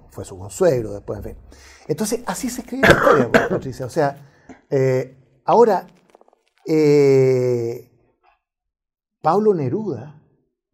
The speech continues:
decía que apoyara a Gabriel Valdés en el año setenta.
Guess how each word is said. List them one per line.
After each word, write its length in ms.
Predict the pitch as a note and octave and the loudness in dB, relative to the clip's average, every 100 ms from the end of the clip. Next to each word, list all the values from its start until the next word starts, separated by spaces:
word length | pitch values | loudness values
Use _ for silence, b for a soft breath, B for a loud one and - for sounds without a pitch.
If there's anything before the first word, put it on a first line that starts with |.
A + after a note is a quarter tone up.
| _ _ | _ _
decía 340 | B2 - D#3+ E3+ | -12 -8 -10 -10
que 100 | D3 | -12
apoyara 360 | C3 A#2+ B2+ | -10 -10 -10
a 20 | G#2+ | -14
Gabriel 260 | G2 G2 | -16 -18
Valdés 400 | G2+ G#2+ F#3 G#3+ _ _ _ _ | -20 -20 -20 -20 _ _ _ _
en 80 | G#2+ | -20
el 0 | |
año 160 | G#2+ G#2+ | -20 -20
setenta. 440 | B2+ - - | -20 -20 -20